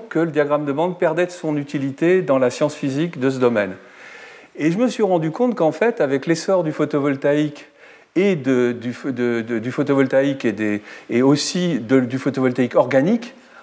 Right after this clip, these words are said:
en fait, on réutilisait des diagrammes de bande alors que j'aurais jamais imaginé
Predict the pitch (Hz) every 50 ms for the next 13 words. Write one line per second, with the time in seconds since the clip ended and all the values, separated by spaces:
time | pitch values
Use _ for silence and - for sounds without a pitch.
0 | - - 135 143 139 - 202 233 233 - - - 143 135 123 - 190 233 220 202
1 | 185 - - 208 185 190 180 160 170 170 160 135 147 143 135 151 139 131 143 143
2 | 143 131 131 127 165 208 214 180 160 175 165 - - 156 139 143 131 113 120 127
3 | 175 202 208 196 208 226 220 196 175 165 165 160 156 139 143 147 151 156 180 226